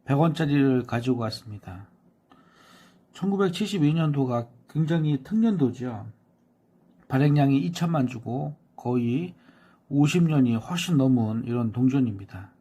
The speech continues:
그렇기 때문에 사용 동전도 굉장히 비싸고요. 미사용 동전도 굉장히 비쌉니다. 그래서 오늘은 칠십이 년도에 대해서 말씀드리려고 합니다.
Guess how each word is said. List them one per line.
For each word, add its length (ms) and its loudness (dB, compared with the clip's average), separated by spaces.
그렇기 260 -4
때문에 600 -2
사용 460 0
동전도 920 0
굉장히 400 2
비싸고요. 720 -8
미사용 480 2
동전도 460 0
굉장히 320 2
비쌉니다. 640 -6
그래서 360 -4
오늘은 640 0
칠십이 480 0
년도에 380 2
대해서 440 -2
말씀드리려고 680 -4
합니다. 460 -12